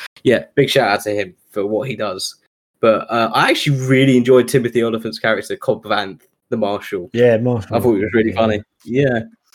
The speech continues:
Speaker 1: And the fact that he was learning, he was trying to be better, and he was trying to lead out this town and try and, like, be sheriff or marshal of it. Anyway, I really enjoyed that, and, uh, I thought he was a good character right up until the end. He was always trying.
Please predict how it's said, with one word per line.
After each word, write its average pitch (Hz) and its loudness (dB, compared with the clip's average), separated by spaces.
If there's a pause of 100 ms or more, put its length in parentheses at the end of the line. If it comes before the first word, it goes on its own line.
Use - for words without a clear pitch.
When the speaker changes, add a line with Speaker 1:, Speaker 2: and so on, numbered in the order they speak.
(260)
Speaker 1:
And 127 4
the 117 4
fact 120 2
that 110 4
he 120 2
was 110 -2
learning, 120 2
he 104 -4
was 98 -6
trying 110 -2
to 110 -16
be 104 -10
better, 110 -4
and 92 -4
he 101 -10
was 92 -8 (480)
trying 113 2
to 107 4
lead 113 2
out 104 -2
this 110 -4
town 113 -2
and 101 -8
try 104 -4
and, 101 -12
like, 78 -10
be 92 -18
sheriff - -6
or 87 -12
marshal 104 -6
of 101 -2
it. 101 0
Anyway, 104 2
I 107 2
really 156 4
enjoyed 123 2
that, 90 -4
and, 101 -2
uh, 98 0
I 101 0
thought 107 0
he 87 -2
was 101 -2
a 101 -2
good 98 -6
character 90 -4
right 95 0
up 78 -6
until 90 -8
the 98 -4
end. 95 -8
He 92 -10
was 98 -12
always 92 -4
trying. 95 -6